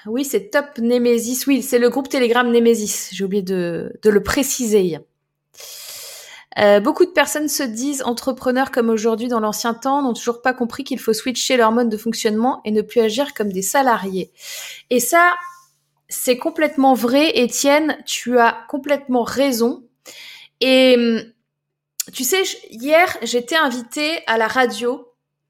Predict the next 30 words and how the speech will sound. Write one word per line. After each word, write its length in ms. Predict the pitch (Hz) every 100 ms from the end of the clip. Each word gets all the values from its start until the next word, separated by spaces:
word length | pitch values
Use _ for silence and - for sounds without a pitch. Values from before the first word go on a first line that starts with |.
| _ _ _ _ - - -
euh, 340 | 196 196 180 180
en 100 | 247
direct. 560 | 233 240 226 - - -
Dans, 140 | 214
je 100 | 196
sais 80 | 226
pas 120 | 269
si 160 | 269 233
vous 80 |
l'avez 160 | 240 233
vu 160 | 226 254
passer, 320 | 247 240 269
je 80 | 220
l'ai, 180 | 196 -
je 160 | 185
l'ai 100 | 208
publié, 640 | 202 - 226 247 240 262 262
euh, 400 | 226 208 208 202 202 - - - - - _
euh, 800 | 208 196 196 202 190 190 190 208
je 80 | 190
l'ai 80 | 220
publié 240 | - 339
sur 200 | 320 277
Facebook, 420 | 262 269 226 220 277
je 80 |
crois. 360 | 247 233 233 247 - _ _ - - - - - -
Euh, 1500 | 214 214 208 208 202 202 202 196 196 190 180 175 175 107 50 - _ _ _ _ _ _ - _ _ _ _
et 200 | 285 277 -
en 140 | 247
fait, 500 | 240 370 440 - -